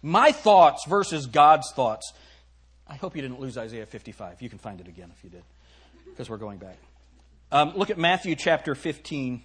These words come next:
and verse eleven. Look at verse ten for the context.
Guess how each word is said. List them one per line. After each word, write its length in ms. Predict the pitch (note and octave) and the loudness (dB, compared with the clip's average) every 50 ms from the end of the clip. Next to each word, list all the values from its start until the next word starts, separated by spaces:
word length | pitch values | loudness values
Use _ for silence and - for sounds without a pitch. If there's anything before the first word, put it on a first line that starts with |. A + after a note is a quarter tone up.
| _ _ _ _ - | _ _ _ _ -12
and 160 | C#3 B2+ A#2 | -12 -10 -8
verse 220 | C3 C3+ C3 - | -6 -6 -8 -8
eleven. 560 | - B2 A#2+ A#2 A#2+ A#2+ A#2 A2+ G#2+ G2 F#2 - _ _ _ _ _ _ _ _ _ _ _ _ _ _ _ _ _ _ _ - - _ _ _ _ _ _ _ _ _ _ _ _ _ _ _ - - | -8 -10 -6 -4 -4 -4 -4 -6 -10 -12 -14 -20 _ _ _ _ _ _ _ _ _ _ _ _ _ _ _ _ _ _ _ -20 -20 _ _ _ _ _ _ _ _ _ _ _ _ _ _ _ -10 -4
Look 120 | G#3 F3+ | -4 -4
at 60 | D#3+ | -2
verse 160 | C3+ B2+ - - | -2 -6 -10 -10
ten 240 | - C#3 B2 A#2+ | -8 -8 -8 -8
for 100 | A2+ - | -10 -14
the 60 | G#2 G2+ | -16 -16
context. 600 | - A2+ G#2+ G2+ G2 - G2 F#2+ G2 - - - | -16 -16 -16 -16 -16 -18 -20 -20 -20 -20 -20 -20